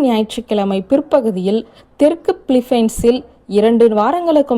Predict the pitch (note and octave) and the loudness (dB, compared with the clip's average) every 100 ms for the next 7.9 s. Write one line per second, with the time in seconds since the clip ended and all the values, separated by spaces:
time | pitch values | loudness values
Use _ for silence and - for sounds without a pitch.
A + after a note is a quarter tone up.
0 | G#3+ A#3 B3 A#3 A3+ B3+ C#4 A#3 A3+ A3 | 0 0 0 0 -2 -2 -2 -2 -2 0
1 | G#3+ A3 G#3 G3+ G3 G3 G3+ F#3+ G3 B3 | 0 0 0 -2 -4 -4 -6 -6 -2 2
2 | D#4+ D#4 D#4 F#4 _ _ _ _ _ _ | 2 0 -2 -4 _ _ _ _ _ _
3 | _ _ _ _ - C4 D#4 F4+ C#4 B3+ | _ _ _ _ -2 2 4 4 2 2
4 | A#3+ A#3+ A#3+ A#3+ A#3 - A#3+ B3 B3 G3+ | 2 0 0 -2 -2 -2 -2 -2 -4 -6
5 | A3 A3+ - - F#3+ G#3 A#3 E4 C#4+ A3+ | -2 -2 -4 -6 -2 0 0 0 0 -2
6 | - A3+ A#3 _ - _ - A3 A3+ A#3+ | -2 -2 -4 _ -20 _ -2 0 2 0
7 | A#3 E4 - F#3+ F3+ C4 C#4 C#4 C4 | 0 -6 -8 -8 -2 0 0 0 -2